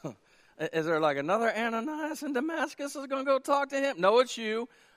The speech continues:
Um, okay, w-, what do you want me to do? Y-, you want me to touch him? You want me to lay my hands on him and touch it?" He kills people like me.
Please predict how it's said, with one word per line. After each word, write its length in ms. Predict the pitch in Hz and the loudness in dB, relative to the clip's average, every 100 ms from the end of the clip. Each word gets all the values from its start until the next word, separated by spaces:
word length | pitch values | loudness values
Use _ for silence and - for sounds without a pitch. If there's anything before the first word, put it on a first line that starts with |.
| - | -6
Um, 560 | 160 170 170 165 165 156 _ _ _ - | 0 2 2 2 -2 -10 _ _ _ -4
okay, 380 | 196 208 214 196 | -4 -2 -2 -2
w-, 220 | 180 160 - | -4 -10 -8
what 180 | 160 202 | -4 -4
do 60 | |
you 80 | 208 | -2
want 160 | 208 190 | -2 -2
me 100 | 190 | -6
to 100 | 185 | -6
do? 400 | 220 220 123 87 _ _ _ 131 | -4 -4 -4 -10 _ _ _ -20
Y-, 140 | 156 | -18
you 180 | 143 185 | -12 -4
want 200 | 214 185 | -2 -2
me 240 | 180 156 87 - _ _ _ _ _ _ _ | -4 -6 -10 -20 _ _ _ _ _ _ _
to 120 | - | -16
touch 400 | 113 - 247 - | -14 -8 -6 -6
him? 260 | 381 370 359 - _ _ _ _ _ _ _ _ _ _ _ _ | -10 -10 -12 -16 _ _ _ _ _ _ _ _ _ _ _ _
You 180 | 175 285 | -6 -2
want 180 | 277 254 | 0 0
me 120 | 240 | -2
to 80 | 208 | -2
lay 180 | 233 | 0
my 180 | 226 208 | 0 -2
hands 360 | 202 247 240 233 | -4 -6 -6 -4
on 160 | 233 | -6
him 180 | 226 214 | -6 -6
and 140 | 175 160 | -8 -8
touch 360 | - 262 - | -8 -8 -8
it?" 120 | 254 | -10
He 200 | 185 262 - | -6 -8 -8
kills 480 | - 269 302 294 226 | -8 0 2 2 0
people 420 | 247 220 202 190 | -6 -6 -2 0
like 240 | 175 165 | 2 0
me. 280 | 165 156 113 | -2 -6 -8